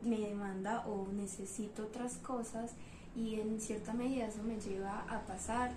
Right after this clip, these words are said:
por un impasse. Y el impasse es uno de los elementos más complejos del psiquismo en nuestra,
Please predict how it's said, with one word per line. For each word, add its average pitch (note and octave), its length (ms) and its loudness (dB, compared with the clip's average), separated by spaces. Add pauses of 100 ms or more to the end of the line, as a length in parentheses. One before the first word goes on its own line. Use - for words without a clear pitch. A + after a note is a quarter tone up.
por G#3 120 0
un F#3+ 120 0
impasse. G3+ 540 -2 (500)
Y B3+ 120 6
el B3 80 6
impasse B3 400 4
es A3 100 -4
uno A3 200 2
de G#3+ 160 0
los G3 260 -4
elementos F#3+ 500 -4
más A3 220 0
complejos A3 640 -2
del A3 160 -2
psiquismo A#3 680 2
en A3+ 320 2
nuestra, A#3 520 2